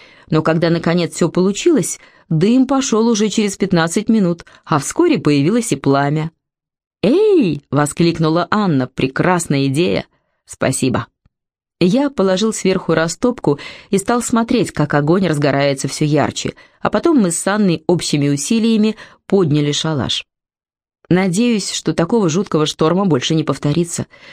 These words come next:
смахнув пот со лба, сказал я. А когда положил последнюю ветку на стену шалаша, добавил:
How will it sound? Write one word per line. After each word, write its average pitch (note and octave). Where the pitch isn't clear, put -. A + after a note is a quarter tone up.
смахнув D3+
пот D#3
со D3+
лба, C#3+
сказал D#3
я. D3+
А C#3
когда F#3
положил G3
последнюю F#3
ветку D#3+
на C#3+
стену D3
шалаша, D#3
добавил: C#3+